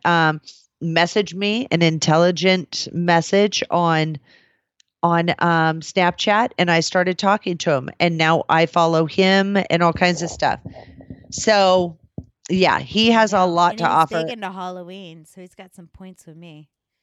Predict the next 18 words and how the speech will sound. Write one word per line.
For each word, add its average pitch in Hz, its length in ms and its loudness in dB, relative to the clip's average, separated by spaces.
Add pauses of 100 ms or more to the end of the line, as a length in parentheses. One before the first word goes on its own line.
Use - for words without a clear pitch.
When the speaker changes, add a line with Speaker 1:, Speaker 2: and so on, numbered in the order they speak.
Speaker 1:
<laughs> - 0 -
He 165 100 2 (680)
Speaker 2:
Big 156 260 -10
Speaker 1:
really 156 220 -4
Speaker 2:
into 151 220 -6
Speaker 1:
is. 143 80 0
Speaker 2:
it. 107 160 -8
I 170 180 -14
know. 185 800 -2
Speaker 1:
He 180 100 -16 (180)
Speaker 2:
He - 160 -6
Speaker 1:
is. 151 240 6
Speaker 2:
sends 175 240 -10
me 160 100 -8
pictures. 151 520 -12
That's - 340 -18 (200)
cool. 196 300 -16
Speaker 1:
And 185 240 0